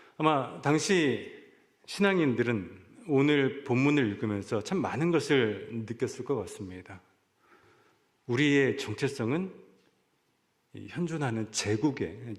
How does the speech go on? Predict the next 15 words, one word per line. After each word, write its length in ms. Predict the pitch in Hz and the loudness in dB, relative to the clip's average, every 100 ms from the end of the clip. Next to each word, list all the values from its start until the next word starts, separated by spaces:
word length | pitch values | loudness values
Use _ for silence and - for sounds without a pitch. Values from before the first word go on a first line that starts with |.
| - | -8
종속되는 580 | 123 113 113 - 113 | -4 -2 -2 0 0
것이 220 | 104 95 107 | -2 -4 -4
아니라 300 | 90 117 151 - - _ _ _ - | -6 -8 -8 -12 -20 _ _ _ -18
하나님께 520 | - 190 214 202 123 | -6 -2 0 0 -2
속한다는 520 | - 120 101 92 87 | -2 -4 -4 -6 -12
것을, 320 | 85 - 95 - | -16 -16 -18 -2
더 140 | 139 | 2
나아가서 600 | 165 101 104 101 - 131 - _ _ _ _ _ | 2 2 -2 -6 -6 -12 -14 _ _ _ _ _
하나님 420 | 147 156 151 139 | -4 0 2 2
나라 320 | 113 104 98 | 0 -2 -4
질서에 480 | - 110 104 - 113 | -6 -6 -6 -2 -2
속한다는 480 | - - 135 113 95 | -2 -4 -2 -2 -4
것을 360 | 90 - 156 | -8 -8 -8
느꼈을 420 | 120 107 139 131 139 | -6 -2 -2 -2 -4
것입니다. 520 | 98 - 90 - | -6 -8 -12 -18